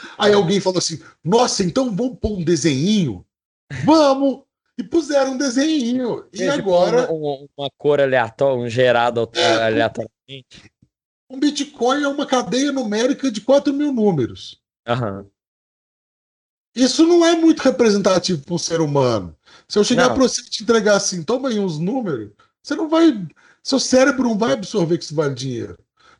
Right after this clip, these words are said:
Speaker 1: Mas chegar pra você, "Toma aqui uma obra de arte." Aí sim.
Speaker 2: Cê, aí cê, "Putz,
Speaker 1: Aí
Speaker 2: eu vou
Speaker 1: sim.
Speaker 2: ganhar uma obra de arte.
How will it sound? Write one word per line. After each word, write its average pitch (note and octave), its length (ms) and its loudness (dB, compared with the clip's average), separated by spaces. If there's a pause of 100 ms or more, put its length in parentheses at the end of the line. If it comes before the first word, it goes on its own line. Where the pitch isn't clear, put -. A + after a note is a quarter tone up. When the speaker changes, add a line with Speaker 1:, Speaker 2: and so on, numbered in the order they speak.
Speaker 1:
Mas D#3+ 180 2
chegar G3 240 2
pra G3 100 -2
você, F#3 200 -2
"Toma G3+ 280 -4
aqui - 140 -8
uma F#3 160 0
obra F#3+ 300 4
de E3+ 140 0
arte." - 680 -6 (480)
Aí B2+ 600 -4
sim. G3 580 -12
Speaker 2:
Cê, D3 280 0
aí A#2+ 260 2
cê, - 160 -4
"Putz, C#3+ 520 -6
Speaker 1:
Aí D3 60 2
Speaker 2:
eu A#2 40 -6
vou G#3+ 120 -2
Speaker 1:
sim. F#3 60 -6
Speaker 2:
ganhar E3 120 2
uma E3 200 -2
obra E3+ 160 -2
de D#3+ 140 -2
arte. E3 520 -4